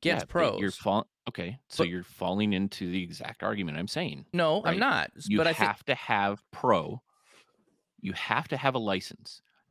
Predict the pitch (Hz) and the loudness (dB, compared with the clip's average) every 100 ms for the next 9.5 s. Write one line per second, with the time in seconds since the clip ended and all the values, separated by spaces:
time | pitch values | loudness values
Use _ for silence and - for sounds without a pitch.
0 | _ 98 117 - - - 110 107 107 - | _ 2 2 0 -8 0 2 0 -4 -14
1 | - - 113 80 - - 151 170 151 240 | -12 -4 -4 -4 -12 -6 -2 0 -2 -2
2 | _ _ _ _ _ _ _ _ _ _ | _ _ _ _ _ _ _ _ _ _
3 | - 147 151 - 156 214 120 101 - 120 | -6 -2 -2 0 2 2 2 2 2 2
4 | 185 160 - - 170 - - - 110 - | 2 0 -4 -2 0 0 -4 -2 0 0
5 | 101 123 127 127 - 101 113 - 82 80 | 0 2 2 -2 -6 -6 -6 -6 -10 -8
6 | 80 - _ 95 104 113 113 104 101 92 | -10 -12 _ 0 2 4 2 2 0 -2
7 | 90 92 95 - 82 - 80 78 - _ | -4 -4 -6 -6 -10 -10 -8 -8 -12 _
8 | - 92 - - 131 135 131 123 107 - | -10 -10 -10 -10 -4 -2 -2 -4 -6 -6
9 | 143 120 76 69 | -4 -2 -4 -10